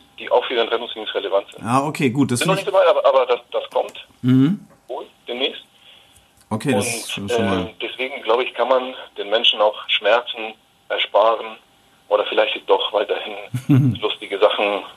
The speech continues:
Speaker 1: tätowieren lassen.
Speaker 2: Mhm.
Speaker 1: Und ich glaube, es ist echt so der praktische Nutzen, gerade so in der Notfallmedizin ist da weniger gegeben.
Speaker 2: Hm.
Speaker 1: Aber das Allergien tatsächlich, also wir, wir nutzen, äh, Novalgin zum Beispiel und darauf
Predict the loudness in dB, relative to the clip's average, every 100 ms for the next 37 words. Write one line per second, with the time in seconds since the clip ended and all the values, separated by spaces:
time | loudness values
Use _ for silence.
0 | -8 -6 -2 0 2 2 0 -14 -18 -20
1 | _ _ 2 4 4 2 -2 -2 0 0
2 | -2 -2 0 2 0 -2 -6 -2 -2 -2
3 | -4 -8 -12 -14 -20 _ _ 4 4 4
4 | 0 -2 -4 _ -10 -4 -2 0 0 -2
5 | -8 -16 -16 -12 -2 -2 -2 -10 _ _
6 | _ _ _ _ -12 -8 -10 -10 -18 -16
7 | -2 2 4 4 2 2 2 2 0 0
8 | 0 2 0 0 0 0 0 0 -6 -6
9 | -14 -8 -6 -2 2 2 0 -12 -4 0
10 | 0 0 -6 -2 4 4 4 -2 -4